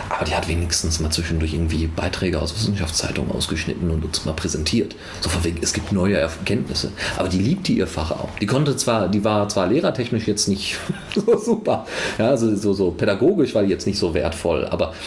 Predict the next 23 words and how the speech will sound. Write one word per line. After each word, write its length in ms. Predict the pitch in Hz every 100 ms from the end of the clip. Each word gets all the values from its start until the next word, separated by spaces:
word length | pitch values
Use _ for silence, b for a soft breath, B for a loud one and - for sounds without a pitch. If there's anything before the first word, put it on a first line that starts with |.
| B
sie 160 | - -
hat 160 | - -
sich 220 | - -
wenigstens 380 | 101 101 - -
noch 100 | 87
mit, 200 | 80 92
noch 200 | 82 -
damit 220 | 82 78
beschäftigt. 480 | - 151 156 - -
Das 140 | -
fehlt, 400 | - 135 202 202
glaub 240 | 101 85
ich, 120 | 87 -
einfach 220 | 92 87
sehr 160 | -
vielen 320 | 80 80 80 76
Lehrern 280 | 78 78 95
auch. 300 | 85 - -
Auch 40 |
die 140 | 120
Zeit 400 | 113 - 107 -
dafür, 360 | - - - - - -
ja. 200 | 101